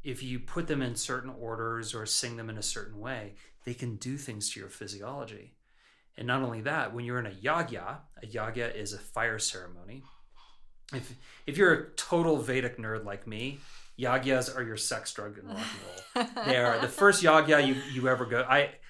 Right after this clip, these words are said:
Speaker 1: I think most people's first yagya is probably one of the most boring, confusing things ever.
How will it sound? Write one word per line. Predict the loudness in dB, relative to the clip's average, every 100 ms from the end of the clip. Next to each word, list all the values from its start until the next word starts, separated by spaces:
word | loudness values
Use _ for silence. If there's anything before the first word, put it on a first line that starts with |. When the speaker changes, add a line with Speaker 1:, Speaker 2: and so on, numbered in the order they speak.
| -6 0
Speaker 1:
I |
think | 0 0
most | 2 2 0
people's | -4 -4 -4
first | -2 -2
yagya | 0 -2 0 -2
is | 0
probably | 0 0 0
one | -2
of | -4
the | -4
most | -2 -2 -4 -4
boring, | 2 4 2 0
confusing | -2 -4 -6 -12 -12 -6 -2 0 0 -2
things | -4 -6 -6 -4
ever. | -6 -6 -10